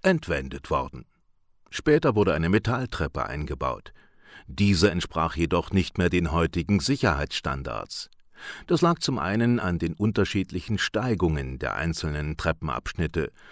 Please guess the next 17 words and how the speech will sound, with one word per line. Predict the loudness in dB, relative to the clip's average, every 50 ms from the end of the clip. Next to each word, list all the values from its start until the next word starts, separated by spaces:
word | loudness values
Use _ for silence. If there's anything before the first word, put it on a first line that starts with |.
| -20 -20 -20 -20 -16 -4
zum | 2 2 2 4
anderen | 4 2 4 4 4 4 4 4 4 6
waren | 4 4 4 4 2 2 2
verschiedene | 4 4 4 4 4 2 0 0 0 0 2 2
Metalle | 4 2 2 2 0 2 2 4 2 2
verwendet | 2 0 -4 -2 -2 -4 -6 -6 -6 -6 -4
worden, | -2 -2 -2 -2 -4 -8 -8 -10 -16 -20 -20 -20 -20 -20 -12 _
was | -4 -4 -2 2 2
heutigen | 4 4 4 2 2 2 2 2 2
Baunormen | 2 2 0 0 -2 -2 -2 -2 0 2 4 4 4 2 0 _ _
widersprach. | -8 -8 -6 -6 -4 -2 -2 -2 -2 2 2 2 2 0 -6 -10 -12 -14 _ _ _ _ _ _ _ _ _ _ _ _ _ _ _ _ _ _ _ _ _ _ _ _ _ _ _ _ _ _ _ _ _ _ _ _ _ -8 -4
Die | -2 0 2
neue | 2 2 4 4 4 2 0
Treppe | 0 0 -2 -2 0 2 2 2 2 0
kostete | -2 0 0 0 0 0 0 0 0 2 2 2 0 2 0
ohne | 2 2 2 4 2 2 0
Handlauf | 0 -2 -4 -4 -2 -2 0 0 0 -2 -4 -8 -12 -20 -20